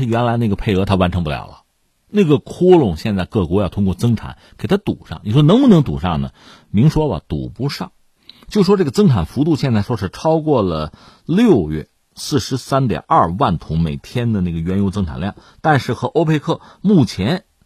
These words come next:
每天是两千八百七十万桶的这个实际的产量哈，以及海湾各国至少每天四百万桶的闲置产能，你这么比起来的话，发现叫九牛一毛，仅占全球石油需求的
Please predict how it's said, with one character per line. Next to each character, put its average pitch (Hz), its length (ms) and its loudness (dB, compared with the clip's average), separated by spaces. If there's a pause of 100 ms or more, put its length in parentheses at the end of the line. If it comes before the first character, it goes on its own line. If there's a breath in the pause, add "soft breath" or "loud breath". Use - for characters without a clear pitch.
(300)
每 104 220 0
天 143 220 -2
是 127 120 -6
两 87 200 -2
千 117 180 -4
八 123 120 0
百 90 140 -6
七 190 340 -4
十 127 120 -4
万 104 220 0
桶 69 200 -8
的 78 100 -8
这 92 120 -6
个 76 140 -12 (200 soft breath)
实 202 420 0
际 202 160 2
的 107 120 2
产 - 280 -6
量 82 220 -2
哈， - 200 -8 (420)
以 110 160 0
及 131 200 0 (220 soft breath)
海 95 180 -2
湾 127 200 0
各 127 180 2
国 98 160 -2
至 165 320 0
少 - 280 -8 (200 soft breath)
每 95 200 -2
天 120 180 -4
四 214 200 0
百 90 140 2
万 95 220 -2
桶 73 180 -10
的 78 60 -8
闲 95 340 -6
置 139 120 -2
产 - 280 -10
能， 85 220 -2 (260 loud breath)
你 98 100 0
这 147 100 2
么 202 80 4
比 185 340 -4
起 139 120 -6
来 71 160 -4
的 76 80 -10
话， 80 140 -8
发 87 160 -4
现 82 160 -4 (160 soft breath)
叫 98 140 -6
九 78 140 -6
牛 82 100 -2
一 113 120 -2
毛， 90 220 -6 (260)
仅 120 280 2
占 151 180 0
全 127 240 -2
球 131 160 0
石 135 220 -4
油 131 120 2
需 147 280 -6
求 95 260 -6
的 101 140 -4